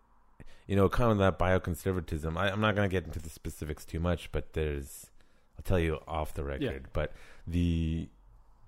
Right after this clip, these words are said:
Speaker 1: I think a lot of the answers have been found
Speaker 2: Mm-hmm.
Speaker 1: to a lot of things, and they're buried, whether because of greed or
Speaker 2: Yeah.
Speaker 1: the bioconservatism. And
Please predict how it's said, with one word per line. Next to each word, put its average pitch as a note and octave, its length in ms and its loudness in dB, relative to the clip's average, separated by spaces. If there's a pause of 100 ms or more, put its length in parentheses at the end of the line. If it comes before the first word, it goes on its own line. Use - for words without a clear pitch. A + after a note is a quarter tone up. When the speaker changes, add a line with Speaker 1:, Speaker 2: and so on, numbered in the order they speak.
(400)
Speaker 1:
I G#2+ 120 -2
think E3+ 320 -2
a G3 40 4
lot G#2+ 300 2
of A2 140 2
the G#2+ 160 -4
answers F2 500 -4
have D#2 160 -4
been D2 160 -4
found C2 600 -10 (180)
Speaker 2:
Mm-hmm. B2 180 -6
Speaker 1:
to F2 140 -2
a B1 40 -8
lot D2 300 -4
of D#2+ 100 -4
things, B1+ 720 -8 (220)
and D2 640 -4 (180)
they're D#2 380 -2
buried, C#2 800 -4 (520)
whether E2+ 420 2
because C#2+ 380 -6
of C2+ 120 -10
greed E2+ 640 2
or C2 280 -6
Speaker 2:
Yeah. B1 60 -8 (560)
Speaker 1:
the D#2 100 0
bioconservatism. D#2 1200 0 (180)
And E2 400 -4